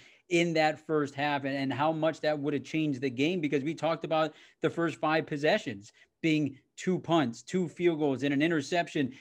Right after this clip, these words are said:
But in return, the University of Hawaii offense, they had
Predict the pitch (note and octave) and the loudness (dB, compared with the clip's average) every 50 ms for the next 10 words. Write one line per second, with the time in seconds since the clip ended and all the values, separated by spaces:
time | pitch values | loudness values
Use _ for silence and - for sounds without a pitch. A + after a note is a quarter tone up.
0 | - _ _ - F3 E3 E3+ - F#3 F3+ E3 D#3 D3 D3 - - F#3 A3+ C4+ C4 | -20 _ _ 2 2 2 2 0 0 0 2 2 0 -2 -4 -4 -2 -2 0 0
1 | A3 F3 D#3+ E3 F#3 F#3 E3+ F#3 F3+ F3+ - F3+ D3+ C#3 D#3+ E3 D#3 D#3 D3 C3+ | 0 -2 -2 -4 -4 0 0 0 0 0 -2 -4 -4 -4 -4 -4 -4 -2 0 2
2 | C3+ D#3+ F#3+ F#3+ - - D#3+ C#3+ C3+ B2 - - - - _ - A#2+ C#3+ F3 A#3 | 2 2 0 0 0 0 0 0 0 -2 -6 -12 -20 -20 _ -2 2 4 6 6
3 | B3+ G#3+ - A3+ A3 F#3+ E3+ D#3 D3 C#3 B2+ A#2 | 6 4 2 2 4 4 4 4 2 2 0 -4